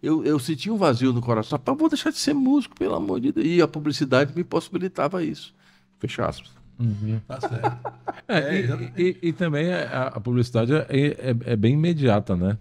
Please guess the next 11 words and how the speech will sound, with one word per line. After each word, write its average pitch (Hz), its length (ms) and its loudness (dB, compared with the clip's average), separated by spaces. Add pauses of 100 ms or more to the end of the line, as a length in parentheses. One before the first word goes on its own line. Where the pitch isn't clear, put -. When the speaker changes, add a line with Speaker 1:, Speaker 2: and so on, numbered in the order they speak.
(100)
Speaker 2:
É, 95 440 -2
eu 107 120 -4
Speaker 3:
Sim. - 100 -2
Speaker 2:
acho 104 200 -2
que 117 120 -2
o 104 220 2
dinheiro 107 240 4
cai 120 260 2
rápido, 110 380 0
né? 90 180 0 (140)
Speaker 3:
É. 120 220 -6